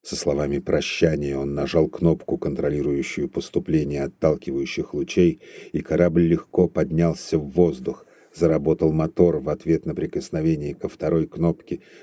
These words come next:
зашумели пропеллеры, и корабль Картериса, принца Гелиума, устремился в величественную марсианскую ночь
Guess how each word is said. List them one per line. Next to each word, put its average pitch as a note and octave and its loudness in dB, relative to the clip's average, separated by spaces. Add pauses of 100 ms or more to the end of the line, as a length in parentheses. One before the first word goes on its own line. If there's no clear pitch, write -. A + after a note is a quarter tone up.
зашумели E2+ 2
пропеллеры, E2+ 4
и D#2 4
корабль E2 2
Картериса, F2 0
принца E2 -2
Гелиума, D2 2 (360)
устремился F2 2
в D#2+ 4
величественную E2+ 2
марсианскую E2 -2
ночь F3 2